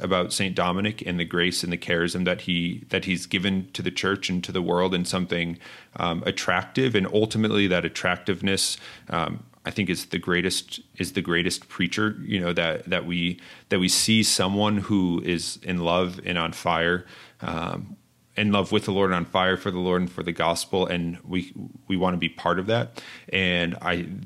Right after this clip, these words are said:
you know, hearing the testimonies of Saint Dominic's contemporaries, uh, just after his death, that certainly seemed to be the case. And I think still is today,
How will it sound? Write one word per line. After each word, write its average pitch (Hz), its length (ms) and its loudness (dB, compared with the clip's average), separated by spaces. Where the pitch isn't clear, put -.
you 107 100 -2
know, 85 140 0
hearing 117 420 6
the 98 80 4
testimonies 104 580 2
of 85 280 0
Saint 101 220 0
Dominic's 92 280 2
contemporaries, 131 840 0
uh, 87 80 0
just 90 180 -2
after 92 220 0
his 85 120 -2
death, 92 440 0
that 90 240 -2
certainly 90 360 0
seemed 92 220 -4
to 87 60 -4
be 90 100 0
the 87 100 -4
case. 92 380 -2
And - 160 -2
I 98 80 2
think 139 180 -2
still 104 300 2
is 90 140 2
today, 82 420 -2